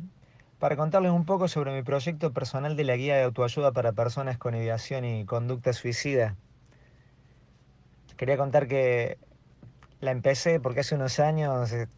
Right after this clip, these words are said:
estuve pasando por un tiempo bastante de mierda y estaba buscando por todos lados herramientas que me ayudaran. Y todo lo que encontraba era como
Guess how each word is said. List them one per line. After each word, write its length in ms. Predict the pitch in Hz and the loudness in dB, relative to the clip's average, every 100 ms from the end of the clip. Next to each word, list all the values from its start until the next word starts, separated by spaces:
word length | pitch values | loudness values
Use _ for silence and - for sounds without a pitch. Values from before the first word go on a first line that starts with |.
| - | -12
estuve 320 | 143 - 143 131 | -10 -2 0 2
pasando 360 | 127 151 147 | 2 2 -2
por 120 | 123 | -2
un 160 | 135 131 | -4 -4
tiempo 640 | - 135 131 131 120 113 | -6 -6 -2 0 2 2
bastante 420 | 110 117 135 139 131 | 0 0 -2 0 2
de 120 | 123 | 2
mierda 520 | 139 143 127 127 127 - - - - - _ | 0 0 4 4 2 -8 -20 -20 -20 -20 _
y 340 | - 123 117 113 | -6 -2 0 -2
estaba 300 | 113 147 143 | 2 6 6
buscando 360 | 135 151 147 | 4 2 2
por 160 | 120 123 | 2 2
todos 220 | 143 139 | 6 6
lados 380 | 131 139 135 - | 6 6 6 4
herramientas 520 | 117 123 135 147 135 | 2 2 0 0 0
que 100 | 123 | 0
me 100 | 120 | -4
ayudaran. 720 | 117 - 131 139 135 131 139 160 - _ - - _ _ _ _ | -2 2 6 6 6 2 -4 -14 -18 _ -20 -20 _ _ _ _
Y 300 | - 131 120 107 | -6 -4 -4 -2
todo 180 | - 160 | 4 4
lo 100 | 156 | 4
que 80 | 131 | 2
encontraba 600 | 127 123 123 131 151 147 | 0 0 0 4 8 8
era 160 | 156 139 | 8 6
como 360 | 120 113 104 | 4 0 -2